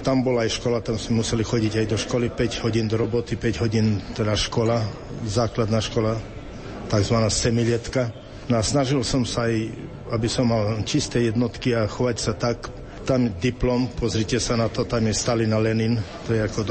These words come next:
dokument. Zachovanie slušné som dostal a vtedy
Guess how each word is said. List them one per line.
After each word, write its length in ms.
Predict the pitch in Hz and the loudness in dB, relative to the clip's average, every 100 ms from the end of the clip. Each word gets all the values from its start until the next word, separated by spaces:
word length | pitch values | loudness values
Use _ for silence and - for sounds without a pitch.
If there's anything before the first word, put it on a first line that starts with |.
| 110 | 0
dokument. 400 | 123 113 175 - - - - - - | 2 2 2 0 -6 -12 -12 -12 -6
Zachovanie 720 | 107 120 113 123 120 117 120 | 2 2 2 2 2 2 2
slušné 480 | 113 123 120 - 127 | 0 0 0 0 0
som 240 | 113 127 120 | 0 0 2
dostal 480 | 123 - 135 131 | 0 0 -2 -2
a 160 | - 113 | -2 -6
vtedy 240 | 92 135 | -2 0